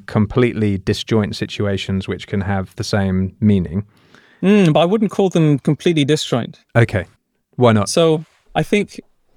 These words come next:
Speaker 2: you do. So if you actually try to, you know, sit down and write, you know, what's the list of possible senses for a word?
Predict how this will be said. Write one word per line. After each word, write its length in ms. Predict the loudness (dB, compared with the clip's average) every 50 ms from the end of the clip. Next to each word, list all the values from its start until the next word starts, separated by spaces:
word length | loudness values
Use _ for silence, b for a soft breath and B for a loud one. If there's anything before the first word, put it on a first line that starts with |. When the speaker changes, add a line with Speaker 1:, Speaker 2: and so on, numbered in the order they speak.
| _ _ _ _ _ _ _ _
Speaker 2:
you 200 | -2 0 0 0
do. 380 | 0 0 0 2 2 2 2 0
So 120 | 0 0
if 120 | 0 2 2
you 80 | 2
actually 220 | 2 2 0 -2 -2
try 320 | 0 2 2 2 2 2
to, 320 | 0 0 2 2 0 0 -2 0
you 100 | 0 2
know, 80 | 2
sit 240 | 2 0 0 -2 0
down 260 | 0 0 0 2 2
and 200 | 2 0 -2 -4 -8 _ _ _ _ _ _ _ _ _ _ _ _ _ _ _ _ _ _ _ _ _ _ _ _ _ _ _ -10 -6
write, 440 | 0 2 2 2 2 0 -4 -4 -2
you 100 | 0 2
know, 100 | 2 2
what's 180 | 2 2 2 2
the 60 | 2
list 300 | 2 2 2 0 0 -2
of 100 | -2 0
possible 400 | 0 0 0 0 0 0 0 0
senses 480 | 0 0 0 0 0 0 -2 -4 -4
for 140 | -2 0 2
a 60 | 2
word? 320 | 2 2 0 0 -2 -6